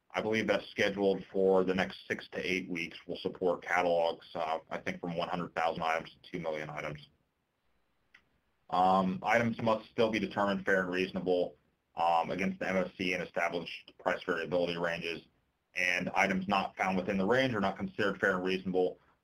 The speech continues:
Um, any further rationale from the vendor may be deleted from contract award. <clears throat> Uh, important points to remember, particularly for Schedule seventy-five, fifty-one V, and seventy vendors,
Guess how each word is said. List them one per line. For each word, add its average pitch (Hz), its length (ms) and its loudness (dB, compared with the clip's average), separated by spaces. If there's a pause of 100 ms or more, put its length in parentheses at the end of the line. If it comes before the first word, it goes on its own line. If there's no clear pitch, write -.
(120)
Um, 87 280 2 (1120)
any 95 220 -4
further 95 240 4
rationale 90 580 0
from 90 80 -8
the 87 80 -4
vendor 92 320 0
may 90 160 -2
be 90 100 -6
deleted 87 600 -4
from 78 120 -20 (140)
contract 85 380 -8
award. 80 340 -4 (2500)
<clears throat> - 60 -6 (520)
Uh, 110 260 2
important 117 480 -2
points 113 380 0
to 113 60 -6
remember, 107 220 4
particularly 107 560 -2
for - 80 -14
Schedule 101 380 -2
seventy-five, 95 760 4 (140)
fifty-one 95 460 -2
V, 95 140 -2
and 90 140 -8
seventy 98 320 0
vendors, 98 380 2